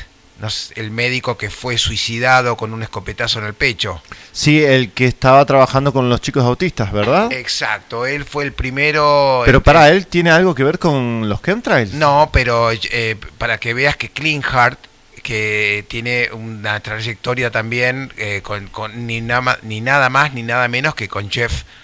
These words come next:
Speaker 1: Bradstreet.
Speaker 2: Ah, trabajaron juntos.
Speaker 1: Claro. Y además, eh, traba-, eh, eh, Klinghardt entrevistó mu-, mucho antes a, a Mitz-, Mickiewicz.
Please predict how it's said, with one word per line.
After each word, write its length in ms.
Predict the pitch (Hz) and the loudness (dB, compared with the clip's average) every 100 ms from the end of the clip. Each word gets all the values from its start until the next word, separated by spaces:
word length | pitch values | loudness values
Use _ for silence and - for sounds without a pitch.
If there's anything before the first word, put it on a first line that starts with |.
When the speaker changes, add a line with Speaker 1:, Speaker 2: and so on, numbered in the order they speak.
| - | -8
Speaker 1:
Bradstreet. 600 | 131 147 127 - - 82 - - - | 2 2 2 -6 -6 -6 -8 -12 -2
Speaker 2:
Ah, 100 | 139 | 0
trabajaron 460 | 131 123 151 165 | 2 4 4 2
juntos. 440 | - 147 123 104 95 | 2 -4 -4 -4 0
Speaker 1:
Claro. 560 | 143 117 101 92 - - - - - | 4 4 4 0 -6 -14 -20 -20 -14
Y 220 | 123 123 | -6 -2
además, 420 | 117 113 123 139 135 | 0 2 2 2 2
eh, 160 | 113 | -2
traba-, 220 | 113 113 117 | -2 -2 -2
eh, 400 | 131 117 110 113 | 0 0 0 0
eh, 80 | 104 | -2
Klinghardt 540 | 127 147 160 156 135 | -2 -2 2 2 2
entrevistó 500 | 120 107 107 104 - | -4 -4 -6 -6 -6
mu-, 220 | 123 123 - | -6 -8 -12
mucho 400 | 123 151 - 147 127 | -10 -6 -2 2 2
antes 380 | 120 113 107 | 2 -2 -2
a, 200 | 107 104 104 | -2 -2 -2
a 200 | 101 107 | -2 -4
Mitz-, 340 | 135 - - | -6 -10 -12
Mickiewicz. 840 | 113 170 - 143 127 120 - - | -6 -6 -4 -2 -2 -4 -6 -6